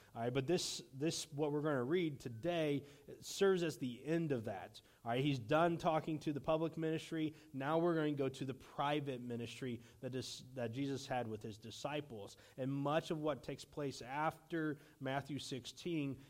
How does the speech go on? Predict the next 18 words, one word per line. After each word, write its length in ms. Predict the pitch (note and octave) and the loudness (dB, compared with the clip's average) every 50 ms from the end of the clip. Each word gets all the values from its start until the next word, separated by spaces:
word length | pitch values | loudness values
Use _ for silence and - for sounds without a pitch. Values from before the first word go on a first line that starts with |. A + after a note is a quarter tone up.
| - - | -12 -8
is 160 | C3 B2+ - - | -8 -8 -2 -2
to 180 | D#3 C#3+ C3 A#2+ A2 A2 - - - - | -2 -2 -2 -4 -8 -14 -16 -16 -8 -4
his 160 | D#3 D3+ C#3+ | -4 -4 -2
disciples 600 | D3 D3 - - D#3+ D3 D#3+ D#3+ D#3 D3+ C3+ - B2 | -4 -8 -4 -2 0 2 2 0 0 -2 -4 -4 -4
and 100 | A2+ A#2 | -4 -4
his 160 | A#2+ A#2 - | -4 -6 -6
disciples 560 | - A#2+ - - G#2+ G2+ G#2 G2+ A2+ G#2+ G2+ | -8 -12 -10 -8 -8 -8 -8 -10 -12 -12 -10
alone. 480 | G#2+ G#2 A2 B2+ C#3 C3+ A#2+ G#2+ G2 F2+ F2 F2 - _ _ _ - - - - - - | -10 -8 -6 -4 -2 -2 -2 -4 -6 -10 -14 -18 -20 _ _ _ -20 -20 -20 -20 -14 -8
All 80 | A#2 A#2+ | -2 -2
right, 180 | B2 C3 B2+ | -2 0 0
and 340 | C#3 C#3+ C#3+ C#3+ C3+ C3+ C#3+ | 0 -2 -2 -2 -2 -4 0
when 200 | D3 D#3 E3 E3 | 2 2 4 4
we 80 | D#3+ D3 | 2 2
talk 320 | - F#3 E3 F3 E3+ - | 2 2 2 2 2 0
about 240 | D#3+ D#3 D3 C#3+ C#3 | 2 4 4 4 4
his 100 | B2+ A#2 | 2 2
public 320 | - D#3 C#3+ C3+ B2 - | 2 2 2 2 2 0
ministry, 540 | D#3+ G3 A3 F#3 - - E3 D#3 D3+ C#3 | 0 0 0 0 0 -2 0 0 0 0